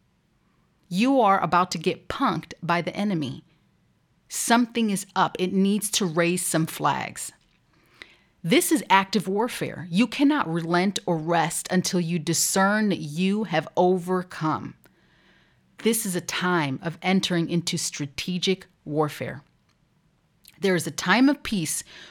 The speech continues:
right? When the military continues to, like, man their bases, right? It doesn't, you know, even during a time of peace, you'll always find that people are, you know, getting, um, new orders to go to a,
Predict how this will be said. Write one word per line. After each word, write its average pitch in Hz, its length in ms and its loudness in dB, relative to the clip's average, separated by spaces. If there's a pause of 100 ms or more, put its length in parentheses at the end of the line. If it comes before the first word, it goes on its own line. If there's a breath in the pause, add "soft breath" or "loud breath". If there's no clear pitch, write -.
(140)
right? 175 320 4
When 180 160 2
the 170 80 4
military 196 560 2
continues 190 540 0
to, - 120 -2
like, 147 260 -4 (220 loud breath)
man 185 360 4
their 175 120 2
bases, 180 500 0
right? 175 460 0 (100)
It - 120 -10
doesn't, 254 300 -2
you 233 120 -2
know, 220 160 0
even 269 320 2
during 208 240 0
a 202 40 0
time 208 260 0
of 190 160 -4
peace, 226 300 -4
you'll 214 160 0
always 240 420 2
find 190 260 2
that - 120 -4
people 196 360 -4
are, 165 200 -2 (260 loud breath)
you 285 160 4
know, 208 420 0
getting, 196 420 0 (360 loud breath)
um, 160 480 -2 (560)
new 208 380 2
orders 196 580 2
to 190 120 -2
go 185 180 0
to 190 220 0
a, 165 80 0